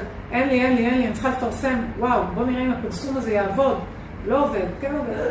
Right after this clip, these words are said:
הפוקוס שלי הוא באין, בחוסר. וככל שאני מעבירה את הפוקוס ל-, ליש, למה אני,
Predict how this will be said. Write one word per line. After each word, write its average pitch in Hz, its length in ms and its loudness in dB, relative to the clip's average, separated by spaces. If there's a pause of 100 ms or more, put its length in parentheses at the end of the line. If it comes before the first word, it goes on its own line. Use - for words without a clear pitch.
(440)
הפוקוס 294 420 -2
שלי 254 160 0
הוא 220 120 4
באין, 202 380 2 (400)
בחוסר. 226 500 0 (580)
וככל 240 240 0
שאני 233 240 0
מעבירה 208 300 2
את 233 100 2
הפוקוס 240 600 0
ל-, 190 320 2 (580)
ליש, 214 580 4
למה 220 360 0
אני, 262 680 0